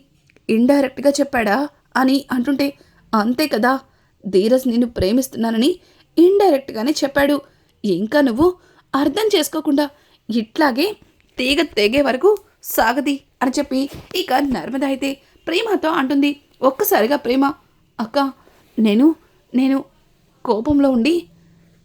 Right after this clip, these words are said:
ఆలోచించలేకపోయానక్క" అని చెప్పి,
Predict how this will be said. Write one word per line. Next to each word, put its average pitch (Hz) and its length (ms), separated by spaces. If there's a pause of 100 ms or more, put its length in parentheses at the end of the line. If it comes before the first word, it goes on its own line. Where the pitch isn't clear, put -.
(400)
ఆలోచించలేకపోయానక్క" 277 1120
అని 269 260
చెప్పి, 277 360